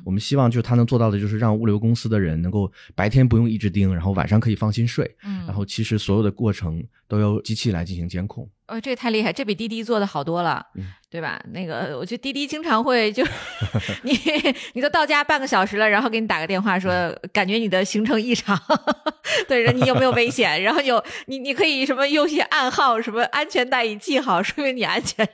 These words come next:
Speaker 2: 非常傻。<laughs> 对，对，我觉得咱们这个其实还是挺智能的，
Speaker 1: 嗯。
Speaker 2: 就是其实节省了大量的这个人力的资源哈。哎，我听完我觉得
Speaker 1: 对。
Speaker 2: 我对这个行业肃然起敬，就是我以前并不了解，就是一个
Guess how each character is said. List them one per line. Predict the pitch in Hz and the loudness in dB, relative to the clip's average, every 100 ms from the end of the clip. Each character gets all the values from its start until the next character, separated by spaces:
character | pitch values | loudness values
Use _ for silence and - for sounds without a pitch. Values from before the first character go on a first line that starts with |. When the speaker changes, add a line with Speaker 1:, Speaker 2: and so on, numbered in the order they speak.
| 277 | -2
Speaker 2:
非 | 285 | -2
常 | 254 - | -4 -4
傻。 | 202 143 - 262 - 277 - | -4 -4 -10 -20 -14 -6 -2
<laughs> | - 175 - - | 0 0 0 0
对， | 233 254 - | 2 0 2
对， | 269 | 2
我 | 247 | 4
觉 | 247 | 2
得 | 302 | 2
咱 | - | 0
们 | - | 2
这 | 440 | 0
个 | 311 | 2
其 | 254 | 0
实 | 247 | 0
还 | 247 | -2
是 | |
挺 | 269 185 160 | -4 -8 -4
智 | 233 190 | 0 0
能 | 160 101 | -2 -4
的， | 147 - - | -6 -4 -4
Speaker 1:
嗯。 | |
Speaker 2:
就 | - 214 | -4 -2
是 | 190 190 | -2 -6
其 | - 240 | -4 -4
实 | |
节 | 220 208 | 0 -2
省 | 226 147 | -2 -6
了 | - | -4
大 | 214 190 | -2 0
量 | 196 190 | 0 -2
的 | 160 - | -4 -4
这 | 202 | -6
个 | 160 151 85 - | -4 -6 -8 -10
人 | 170 180 | -2 2
力 | 226 | 2
的 | 196 | 0
资 | - 220 | -2 -4
源 | 165 196 | -4 -4
哈。 | 170 - - - | -6 -10 -16 -2
哎， | 285 | 2
我 | 220 | 2
听 | - 359 | 2 -2
完 | 370 240 | 0 2
我 | 269 | 2
觉 | 180 180 | 0 0
得 | 233 220 | 0 -2
Speaker 1:
对。 | 208 - - | -4 -10 -6
Speaker 2:
我 | |
对 | 247 | -4
这 | 294 | -2
个 | 254 | -2
行 | 220 170 | -2 -2
业 | 233 233 | -2 -2
肃 | - 233 | -2 -2
然 | 180 | -2
起 | 233 - | -4 -6
敬， | 190 196 151 _ _ _ | -4 -4 -4 _ _ _
就 | - 277 | -6 -2
是 | 262 226 - - | 0 -2 -6 -2
我 | 226 | -2
以 | 277 | -2
前 | 208 190 | -2 -2
并 | 226 277 | -2 -4
不 | 254 | -2
了 | 175 - | 0 -2
解， | 185 202 82 69 | -4 -4 -4 -6
就 | 208 | -8
是 | 190 | -8
一 | 165 | -6
个 | 185 208 170 160 | -2 0 0 -6